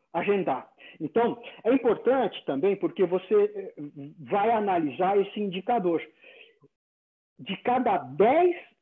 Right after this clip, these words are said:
oportunidades receptivas, eu vou conseguir agendar com seis, sete. Isso significa uma boa performance.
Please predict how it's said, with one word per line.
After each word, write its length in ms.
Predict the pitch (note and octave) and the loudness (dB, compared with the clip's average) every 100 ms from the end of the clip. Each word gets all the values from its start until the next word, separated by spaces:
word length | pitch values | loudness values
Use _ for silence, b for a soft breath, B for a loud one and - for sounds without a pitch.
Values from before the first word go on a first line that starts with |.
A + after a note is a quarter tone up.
| _ - | _ 0
oportunidades 960 | G3 G3+ F#3+ F#3+ F3 D#3+ D3 C#3 C3+ | 0 4 2 4 2 2 2 -2 -2
receptivas, 760 | - C#3 C#3+ - - A3+ D3+ D#3 | -6 -4 -6 -8 -6 -2 0 2
eu 80 | D3+ | 2
vou 120 | F#3+ | 2
conseguir 800 | G3+ F#3+ - D#3+ C#3 G3 G#3+ C3 | 0 -4 -6 -10 -6 -2 0 0
agendar 600 | D3+ D3 D#3 D3 D#3+ F3+ | -2 0 0 0 0 0
com 280 | G3 F3 B2 _ _ _ - | -2 -2 -6 _ _ _ 4
seis, 280 | G#3+ A3+ - | 4 4 0
sete. 300 | - D#3+ - - - - _ _ b b b b | 0 0 -2 -10 -10 -16 _ _ b b b b
Isso 240 | B3 A#3+ C#4 | 2 4 2
significa 520 | B3 G3+ G3 F#3+ A3 A#3 | 0 0 0 0 0 2
uma 160 | G3 | 2
boa 300 | E3 F#3 G3 | 4 6 6
performance. 800 | G3 F#3+ - C3+ A#2 G#2+ - - | 2 -2 0 -2 -4 -12 -18 -20